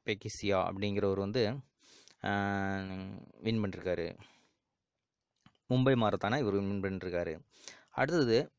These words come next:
தமிழ்நாடு வந்து சீனியர் நேஷனல், அ,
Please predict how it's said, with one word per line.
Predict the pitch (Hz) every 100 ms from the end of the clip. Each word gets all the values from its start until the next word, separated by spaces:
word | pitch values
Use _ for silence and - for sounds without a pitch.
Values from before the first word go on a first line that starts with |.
| _ _ _ _
தமிழ்நாடு | 120 127 165 165 143 123
வந்து | 117 135 113
சீனியர் | - - 143 139 131 -
நேஷனல், | 104 113 120 143 135 127
அ, | -